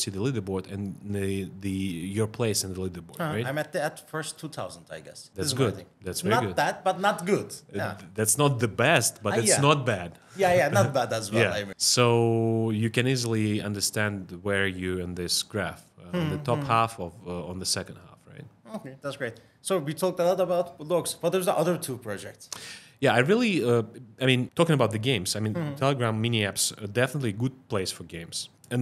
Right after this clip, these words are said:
Speaker 1: among the games, the project we partnered with, and I really sometimes do play, is Catizen.
Speaker 2: Oh, it's really nice also.
Speaker 1: 'Cause Catizen is cool. Those are guy-, those guys grew up from the WeChat, actually. Those guys, I think, even more than, like, fifteen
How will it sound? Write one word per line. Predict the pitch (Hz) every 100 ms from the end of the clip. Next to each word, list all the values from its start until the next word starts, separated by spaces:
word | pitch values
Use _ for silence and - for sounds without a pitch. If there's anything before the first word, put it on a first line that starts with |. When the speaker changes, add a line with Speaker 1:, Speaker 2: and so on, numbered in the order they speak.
| 127
Speaker 1:
among | 160 151
the | 117 127
games, | 170 147 - - - 110
the | 110
project | 143 131 -
we | 113 110
partnered | 143 160 120 95
with, | 92 101 - 101
and | 101 98
I | 101
really | 120 110 104 -
sometimes | 120 110 101 92 92
do | 117 117
play, | 98 92 107 -
is | - 113
Catizen. | 98 82 80 - _ -
Speaker 2:
Oh, | 156 143
it's | 127
really | 127 123 110
nice | 104 110
also. | 107 -
Speaker 1:
'Cause | 110 -
Catizen | - 196 233 196
is | 151
cool. | - 120 107 123 139
Those | 143 127
are | 104
guy-, | 110 - 107
those | 135 117
guys | 117 107 - 98
grew | 113 120
up | 110 -
from | 107 98 98
the | 95 95 92 90
WeChat, | 98 135 - 90 82
actually. | 87 - - 110 120 120
Those | 139 123
guys, | 123 113
I | 107
think, | 113 -
even | 98 98 104
more | 117 113
than, | 98 95 87
like, | 87 - 117
fifteen | 107 - 104